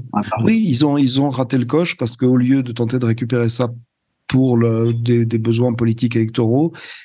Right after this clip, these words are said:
Speaker 2: il fallait tenter de construire quelque chose avec. Et dans cette marche, on ne demandait que ça. Alors là,
Speaker 1: Oui.
Speaker 2: les, les témoignages que j'ai entendus là-dessus, c'était vraiment que ça, il y avait que ça. Vous avez toujours les opportunistes qui cherchent à, à profiter de l'occasion, mais c'est absolument normal. Mais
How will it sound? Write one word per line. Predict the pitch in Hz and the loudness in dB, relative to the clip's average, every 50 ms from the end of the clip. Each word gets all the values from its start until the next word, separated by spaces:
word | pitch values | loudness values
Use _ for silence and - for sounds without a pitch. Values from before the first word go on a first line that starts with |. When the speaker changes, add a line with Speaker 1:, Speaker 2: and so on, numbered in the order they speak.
| _ - | _ -2
Speaker 2:
il | 117 110 | -2 0
fallait | - 117 117 120 | 2 2 2 2
tenter | 117 123 117 113 143 | 2 0 0 0 0
de | 139 | -2
construire | 135 131 120 117 - 131 123 117 | 0 -2 -2 -2 0 -2 0 0
quelque | 123 113 117 110 | -2 -2 -2 -2
chose | - 123 123 123 | -2 0 0 2
avec. | 123 143 190 180 - - - | 2 2 0 -2 -4 -2 0
Et | 160 139 131 | 2 2 2
dans | 127 127 139 151 156 | 0 0 0 0 0
cette | 147 - 175 - - | 0 -2 -4 -2 0
marche, | 135 135 143 139 - - - - | -2 -2 -2 -4 -6 -8 -8 -2
on | - 131 | 0 0
ne | 123 117 | 2 4
demandait | 120 117 120 123 120 131 143 139 139 - | 4 2 2 0 0 -2 -4 -4 -4 -4
que | - 135 | -4 -2
ça. | - - 113 104 - _ _ _ _ - | -2 -4 -6 -8 -10 _ _ _ _ -2
Alors | 139 120 120 | 0 0 2
là, | 131 139 131 | 2 2 2
Speaker 1:
Oui. | 123 123 | 0 -2
Speaker 2:
les, | 139 | -2
les | 123 120 117 | -4 -4 0
témoignages | 120 156 151 147 143 135 127 123 - | 0 0 0 2 0 0 0 -2 -2
que | 117 | -4
j'ai | 110 113 | -4 -2
entendus | 113 113 117 113 110 117 | -4 -2 0 0 0 0
là-dessus, | 110 113 113 - - 147 | -2 -2 -4 -4 -6 -6
c'était | 135 - 120 117 - 123 | -4 -4 -4 -2 -2 -2
vraiment | 117 120 131 135 143 147 143 143 - - - - - - - - _ _ _ | 0 0 2 2 2 0 -2 -6 -10 -16 -14 -14 -14 -14 -16 -18 _ _ _
que | - 170 147 | 2 2 2
ça, | - - 131 123 135 | 2 -2 -2 -2 0
il | 147 | -2
y | 135 117 | -2 -2
avait | 110 123 120 | -2 -2 -4
que | 117 107 | -4 -8
ça. | - - - - 113 110 | -10 -10 -10 -12 -6 -2
Vous | 117 113 | 0 2
avez | 110 113 110 | 2 0 2
toujours | - 143 139 | 2 2 2
les | 123 113 120 | 2 2 2
opportunistes | 120 117 123 117 117 120 120 120 127 131 120 - | 0 0 -2 -4 -2 0 2 2 2 2 0 -4
qui | - 110 | -6 -6
cherchent | - - 120 117 113 - 123 | -4 -2 -2 0 -2 -2 -2
à, | 117 107 | -4 -6
à | 107 - 117 110 110 117 120 117 127 131 127 123 117 | -4 -2 -2 -2 0 -2 -2 -2 -2 -2 0 -2 -2
profiter | 117 - 120 117 117 131 | -4 -4 -4 -2 0 0
de | 117 | 0
l'occasion, | 117 113 120 113 131 | 2 0 0 0 2
mais | 131 117 | 0 0
c'est | - 117 | -2 -4
absolument | 113 117 - 127 127 123 120 | -6 -4 -2 0 0 2 2
normal. | 117 110 110 131 147 170 170 165 - - - - - - - - - | 0 0 2 0 0 0 -2 -4 -10 -16 -16 -14 -14 -16 -12 -4 0
Mais | 123 120 117 - | 2 2 2 0